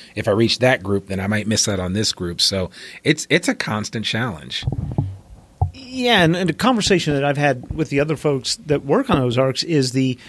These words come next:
Speaker 2: we're neither fish nor fowl. I mean, we can't be a show of record. We can't have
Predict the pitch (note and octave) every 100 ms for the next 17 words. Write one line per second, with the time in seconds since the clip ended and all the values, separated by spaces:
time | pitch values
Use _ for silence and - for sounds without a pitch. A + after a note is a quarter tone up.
0 | - - F3 F#3 D#3+ B2+ - D#3+ - -
1 | D#3 B2 C#3+ D3+ D3 C#3+ D3+ D3 C#3 C3+
2 | F#3+ - - A3 D#3 D3 C3+ B2 - C3+
3 | A#2+ B2 A#2 G2+ D#3+ A#3 - A3+ F#3+ -
4 | D3+ C3